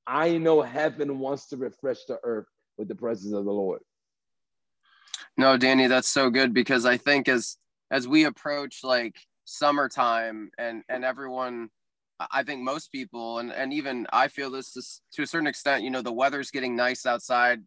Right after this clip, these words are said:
Speaker 2: being here in Columbus, um, and just maybe having more time with family and stuff. And it, it, all these different things,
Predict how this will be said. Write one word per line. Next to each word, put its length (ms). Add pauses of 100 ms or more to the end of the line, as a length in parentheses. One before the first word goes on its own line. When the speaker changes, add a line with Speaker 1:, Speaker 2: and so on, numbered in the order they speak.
(140)
Speaker 2:
being 200
here 180
in 60
Columbus, 760 (560)
um, 440 (100)
and 560 (440)
just 520 (380)
maybe 340
having 300
more 340
time 340
with 140
family 460
and 100
stuff. 340
And 180 (360)
it, 200
it, 200 (260)
all 180
these 320
different 380
things, 640